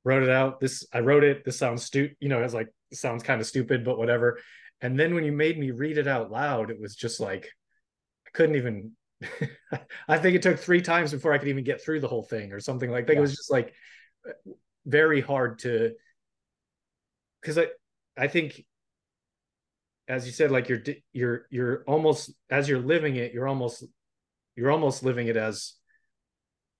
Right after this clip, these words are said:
Speaker 1: an outsider. Like, it's just, it's just going on.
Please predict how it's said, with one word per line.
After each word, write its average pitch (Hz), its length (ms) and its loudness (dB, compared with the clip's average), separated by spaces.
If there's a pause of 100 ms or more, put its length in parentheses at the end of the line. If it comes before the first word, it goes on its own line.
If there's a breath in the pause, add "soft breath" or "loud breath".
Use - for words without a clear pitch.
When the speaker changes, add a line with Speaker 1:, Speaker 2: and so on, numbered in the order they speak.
(140)
Speaker 1:
an 120 120 -8
outsider. 104 640 -2
Like, 101 200 -8
it's 113 100 -12
just, 143 340 -6
it's 127 100 -8
just 139 160 -8
going 143 300 4
on. 104 460 -2